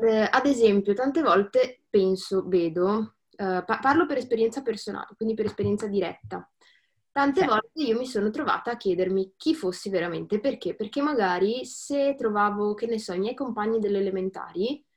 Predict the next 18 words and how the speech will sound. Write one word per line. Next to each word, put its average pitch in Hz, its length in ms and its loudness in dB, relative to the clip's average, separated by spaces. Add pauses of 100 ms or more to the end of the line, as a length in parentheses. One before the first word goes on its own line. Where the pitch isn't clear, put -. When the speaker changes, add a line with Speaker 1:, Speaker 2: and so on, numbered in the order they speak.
(300)
Speaker 1:
eh, 214 120 -4 (240)
avevo 202 580 2
una, 180 580 -2
un 208 100 0
atteggiamento 208 760 -2
diverso 202 580 -4
da 220 140 -6
quello 190 180 -2
che 185 120 -10
potevo 226 280 -6
avere 202 320 -2
se 214 160 -6
incontravo 214 720 -4
dei 190 140 0
miei 180 180 -4
compagni 214 580 -2
delle 170 200 -2
superiori 175 680 -2